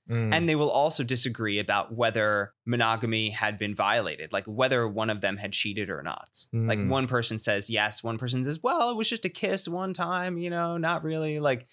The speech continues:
Speaker 2: they, they, so, so I, I, I suspect that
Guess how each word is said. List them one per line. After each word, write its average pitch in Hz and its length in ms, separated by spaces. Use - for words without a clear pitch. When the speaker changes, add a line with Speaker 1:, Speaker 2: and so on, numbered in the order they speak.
Speaker 2:
they, 151 280
they, 160 300
so, 185 340
so 202 340
I, 160 200
I, 165 280
I 160 120
suspect - 680
that 117 380